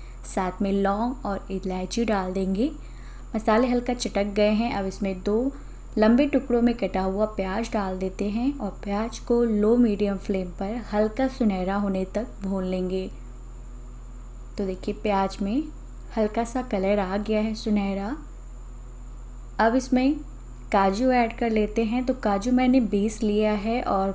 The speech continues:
प-, पाँच मिनट के लिए पानी में भिगो के रखा था, जिससे कि काजू सॉफ्ट हो जाएगा और पेस्ट बनाने में आसानी होगी। तो प्याज में भी अच्छा सा कलर आ गया है और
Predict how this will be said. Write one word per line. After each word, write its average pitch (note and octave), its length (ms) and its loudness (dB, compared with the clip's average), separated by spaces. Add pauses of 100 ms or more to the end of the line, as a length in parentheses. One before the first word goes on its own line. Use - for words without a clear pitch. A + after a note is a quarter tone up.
प-, G3+ 140 -4 (180)
पाँच A#3 300 2
मिनट A3+ 300 2
के A3 80 2
लिए A3 200 6
पानी G3 340 -2
में G#3+ 200 4
भिगो G#3 360 2
के G#3+ 240 2
रखा F#3+ 260 -4
था, G3+ 240 0
जिससे G#3+ 400 0
कि A3 200 -2
काजू G3 380 -2
सॉफ्ट G#3+ 460 -2
हो A3+ 100 2
जाएगा G3 460 -2 (440)
और G#3+ 280 2
पेस्ट B3+ 320 4
बनाने F#3 400 0
में A#3 180 2
आसानी F#3+ 560 -2
होगी। G3+ 440 0 (800)
तो F#3 80 -2
प्याज G#3 380 2
में A#3+ 140 4
भी A#3+ 80 6
अच्छा A#3 280 2
सा A#3 140 0
कलर A3+ 340 4
आ G#3 180 4
गया G3+ 260 2
है G#3+ 240 0
और F#3+ 340 0